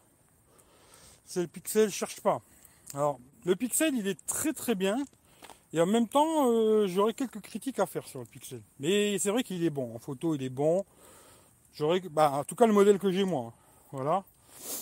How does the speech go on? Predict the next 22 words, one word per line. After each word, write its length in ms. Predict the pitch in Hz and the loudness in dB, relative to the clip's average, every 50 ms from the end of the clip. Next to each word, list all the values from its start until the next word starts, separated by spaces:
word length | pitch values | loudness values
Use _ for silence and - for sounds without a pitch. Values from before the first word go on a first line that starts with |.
| - - _ - - - - | -12 -16 _ -20 -20 -14 -6
J'aurais 200 | 139 151 185 196 | -2 0 0 2
quand 100 | - 277 | 2 2
même 140 | 294 294 | 2 2
quelques 280 | - 285 262 220 - 247 | 0 0 -2 -2 -2 -6
critiques, 540 | - - - 247 214 - 247 262 254 - - | -6 -4 -4 -4 -2 0 0 0 0 0 0
euh, 280 | 214 202 202 196 196 185 | 2 4 4 4 4 2
sur 160 | - 202 190 | 0 0 2
la 100 | 190 180 | 2 2
photo. 520 | 147 196 202 175 - 214 226 240 254 262 233 - _ _ _ _ _ _ _ _ _ _ _ _ _ _ _ _ _ _ _ _ _ _ | 2 0 -4 -2 0 0 0 0 0 -2 -4 -12 _ _ _ _ _ _ _ _ _ _ _ _ _ _ _ _ _ _ _ _ _ _
Pas 120 | - 208 208 | 6 6 6
mal 220 | 214 233 233 214 | 8 6 4 4
sur 180 | - - 202 196 | 2 -4 0 2
la 100 | 190 185 | 2 2
vidéo 420 | 175 180 170 170 196 202 208 220 | 0 -2 -4 -2 -2 0 0 0
aussi, 240 | 220 202 - - 214 | -2 -4 -6 -6 -10
je 100 | 190 - | -8 -6
pense. 380 | - 202 202 220 214 - - - _ _ - - - - - - - - - - _ _ _ _ _ - | -2 -2 -2 -2 -2 -6 -10 -16 _ _ -20 -20 -20 -20 -20 -20 -20 -20 -20 -20 _ _ _ _ _ -10
On 120 | 143 147 | -6 0
verra, 440 | 147 175 180 185 202 202 208 196 175 | 4 4 6 6 8 6 6 6 6
euh, 320 | 170 165 170 170 170 165 160 | 4 2 2 0 0 -2 -2
on 60 | 165 | -2
verra. 240 | 160 165 147 131 | -2 -2 -2 -4